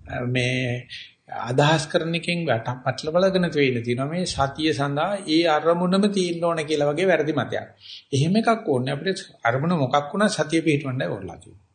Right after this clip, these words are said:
ඒකෙදි ඕන නම් උනන්දු වීම සඳහා කියන්න පුළුවන්. අරමුණු මාරු වෙද්දී සතිය පිහිටුවන එක, අරමුණු මාරු නොවි පිහිටුවන සතියට වඩා හොඳ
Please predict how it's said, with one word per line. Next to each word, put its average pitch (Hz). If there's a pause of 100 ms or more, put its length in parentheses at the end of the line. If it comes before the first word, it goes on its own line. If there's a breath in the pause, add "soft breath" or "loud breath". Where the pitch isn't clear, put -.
(640 loud breath)
ඒකෙදි 185
ඕන 170
නම් 180
උනන්දු 180
වීම 226
සඳහා 156
කියන්න 123
පුළුවන්. 151
අරමුණු 165
මාරු 156
වෙද්දී 196
සතිය 151
පිහිටුවන 143
එක, 110
අරමුණු 160
මාරු 170
නොවි 147
පිහිටුවන 165
සතියට 147
වඩා 156 (120)
හොඳ 147